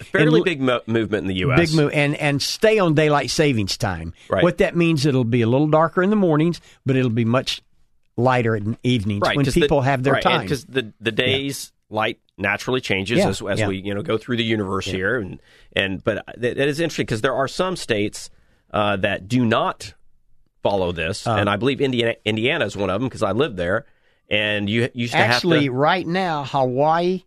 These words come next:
Speaker 2: and Michigan are the two that do not comply with
Speaker 1: I guess
Speaker 2: daylight
Speaker 1: it's statewide.
Speaker 2: savings
Speaker 1: There,
Speaker 2: time.
Speaker 1: there are areas
Speaker 2: And,
Speaker 1: in,
Speaker 2: and I
Speaker 1: areas in
Speaker 2: believe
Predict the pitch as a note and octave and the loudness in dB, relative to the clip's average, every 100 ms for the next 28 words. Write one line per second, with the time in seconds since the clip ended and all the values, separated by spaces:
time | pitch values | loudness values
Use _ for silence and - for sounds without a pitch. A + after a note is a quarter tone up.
0 | _ B2+ B2+ D3 D#3 G#2+ - E2 - _ | _ -2 2 2 0 -2 -10 -16 -16 _
1 | _ _ _ _ _ C#3 B2 A#2+ - D3+ | _ _ _ _ _ -2 -2 -6 0 2
2 | C#3 B2+ A#2 B2 B2 C3 - A#2+ - B2 | 2 -2 -2 0 2 0 0 -4 0 0
3 | A2+ A2 A#2 A#2+ G#2+ G#2 B2+ A#2 G2 F#2 | 2 2 2 2 2 0 2 2 2 0
4 | G2 F#2 A2+ A2+ B2+ D3+ C3+ A2+ F#2 C3+ | 0 -2 0 0 2 2 2 0 0 0
5 | C3+ - D#3 E3 E3 E3 G3 C#4+ | 0 0 0 2 2 4 4 4